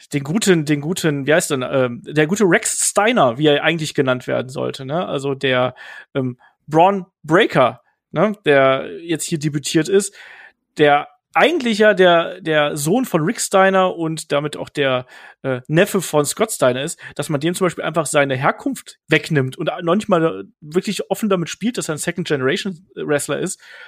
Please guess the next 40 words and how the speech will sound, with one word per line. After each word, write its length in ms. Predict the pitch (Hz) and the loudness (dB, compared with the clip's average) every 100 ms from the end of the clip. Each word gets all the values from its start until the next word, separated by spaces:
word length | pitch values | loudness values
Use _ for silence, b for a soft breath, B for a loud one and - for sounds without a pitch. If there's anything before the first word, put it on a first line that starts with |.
| B | B
das 140 | - - | -12 -4
kann 160 | 180 | -2
ich 80 | 202 | 2
halt 140 | 180 170 | 0 0
nicht 100 | 147 | 0
nachvollziehen. 560 | 170 - 135 - 127 | 0 -2 -8 -8 -2
Aber 100 | 147 | 0
mich 160 | 165 175 | 2 0
hat 140 | 196 | -2
auch 120 | 170 | -4
diese 200 | - 151 | -6 -6
vielen 320 | 143 - 247 175 | -4 -2 0 2
Namen, 380 | 170 196 190 | 2 2 -2
die 80 | 160 | -2
haben 100 | 147 | 0
mich 140 | 170 - | -2 -4
da 80 | |
auch 160 | 156 143 | -6 -6
ein 60 | 143 | -8
bisschen 420 | 160 151 139 - B B | -6 -6 -6 -10 B B
verwirrt. 420 | - 143 135 131 | 0 2 4 2
Aber 220 | 147 160 165 B - | 4 2 2 B -2
es 120 | 175 | -2
sind 160 | 269 | -2
zwei 240 | - 208 302 | 0 0 2
Namen, 320 | 311 277 - _ - | -2 -4 -8 _ -14
die, 360 | 190 220 233 | -6 -4 -4
äh, 260 | 226 196 190 | -2 0 0
mir 240 | 196 196 | 0 0
dann 100 | 196 | 2
trotzdem 320 | 185 208 - 214 | 0 -4 -6 -8
im 80 | |
Gedächtnis 400 | 160 170 196 196 | -2 -2 -2 -6
geblieben 340 | - 127 135 131 | -10 -8 -8 -8
sind. 200 | 160 185 | -8 -8
Das 80 | 165 | -6
sind 100 | 180 | -6
natürlich 300 | 165 165 - | -6 -10 0
Braun 260 | 160 151 | 2 4
Breaker, 440 | 156 170 226 240 | 2 2 0 -2